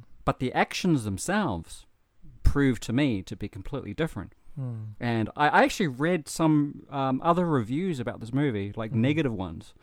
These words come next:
Speaker 2: Uh-huh.
Speaker 1: And they all, always came down to the fact that, uh, Miyazaki's glorifying war, in a sense, or trying to put a positive spin on the creation of these planes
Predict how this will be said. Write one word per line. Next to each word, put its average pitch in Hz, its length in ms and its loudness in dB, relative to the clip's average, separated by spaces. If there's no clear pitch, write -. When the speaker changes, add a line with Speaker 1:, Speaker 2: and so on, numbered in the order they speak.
Speaker 2:
Uh-huh. 131 160 -2
Speaker 1:
And 131 140 4
they 143 100 6
all, 151 180 6
always 180 600 6
came 156 300 4
down 160 260 4
to 139 80 -6
the 117 80 -4
fact - 400 -6
that, 104 200 -4
uh, 135 320 -12
Miyazaki's 135 640 2
glorifying 160 840 4
war, 117 480 4
in 123 140 -2
a 113 60 0
sense, 117 260 -2
or 113 100 -4
trying 185 400 0
to 123 300 2
put 170 200 2
a 127 60 2
positive 165 540 0
spin 117 480 2
on 107 420 2
the 127 140 -6
creation 139 680 2
of 107 440 -2
these 104 480 -4
planes 123 680 2